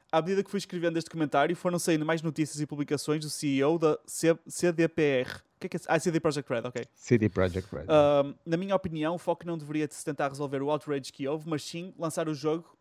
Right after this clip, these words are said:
Speaker 1: na no-, na nova data definida, porque ser adia-, adiado novamente, os gamers impacientes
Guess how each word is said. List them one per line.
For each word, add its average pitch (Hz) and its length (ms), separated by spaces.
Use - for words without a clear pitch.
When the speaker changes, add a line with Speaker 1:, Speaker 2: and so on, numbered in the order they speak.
Speaker 1:
na 151 200
no-, 170 200
na 151 160
nova 175 220
data 151 200
definida, 143 540
porque 156 160
ser 170 180
adia-, 165 360
adiado 147 340
novamente, 147 500
os 147 80
gamers 165 300
impacientes 156 500